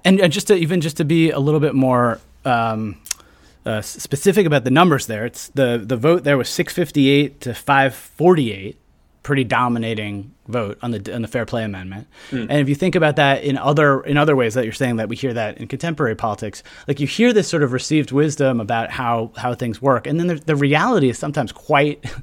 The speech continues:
Speaker 1: <laughs> diverges from the received wisdom of pundits,
Speaker 2: Yeah.
Speaker 1: of, of politicians, et cetera. So, w-, but what's fascinating about this move and moment is that the, the more sophisticated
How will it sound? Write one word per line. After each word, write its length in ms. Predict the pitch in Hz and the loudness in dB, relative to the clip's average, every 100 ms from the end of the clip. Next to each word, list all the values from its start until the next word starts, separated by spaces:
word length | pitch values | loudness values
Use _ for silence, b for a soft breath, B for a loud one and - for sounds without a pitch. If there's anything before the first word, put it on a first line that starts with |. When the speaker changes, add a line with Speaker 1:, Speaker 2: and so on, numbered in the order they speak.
| B | B
Speaker 1:
<laughs> 220 | B - | B -2
diverges 600 | 156 160 165 156 160 104 | 0 4 4 4 2 0
from 200 | 170 156 | 0 2
the 80 | 147 | 2
received 280 | 147 151 | 2 2
wisdom 340 | 131 143 127 101 | 2 2 0 -4
of 200 | 110 - | -6 -4
pundits, 600 | 151 143 131 131 123 - | 0 2 4 2 -2 -6
Speaker 2:
Yeah. 60 | |
Speaker 1:
of, 140 | 113 123 | -8 -6
of 140 | 131 | -4
politicians, 580 | - 135 127 139 143 120 | 0 2 2 -2 -2 -4
et 80 | 117 | -2
cetera. 340 | 185 175 104 - B B B B | 2 2 0 -8 B B B B
So, 240 | - 185 170 | 4 4 4
w-, 180 | 180 180 | 0 2
but 100 | 185 | 2
what's 140 | 175 | 2
fascinating 340 | 240 262 233 170 | 2 2 2 2
about 120 | 147 | 0
this 160 | 156 | 0
move 560 | 147 160 196 233 202 165 | 0 4 4 4 4 2
and 120 | 131 | 0
moment 580 | 147 165 202 151 101 104 | 2 2 2 0 -4 -4
is 180 | 139 127 | -4 0
that 180 | 147 135 | -2 2
the, 220 | 139 131 | 2 2
the 120 | 143 | 0
more 320 | 147 151 180 196 | 0 4 4 2
sophisticated 920 | 180 - 175 165 156 165 156 151 131 | 0 -4 -4 -4 -4 0 2 2 0